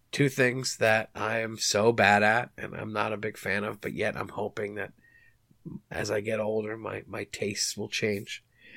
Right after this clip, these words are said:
Uh, so my number five is a game called Incubo,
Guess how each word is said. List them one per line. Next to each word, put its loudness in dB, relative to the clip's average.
Uh, 2
so 0
my 2
number 8
five 4
is 2
a 2
game 2
called -6
Incubo, -2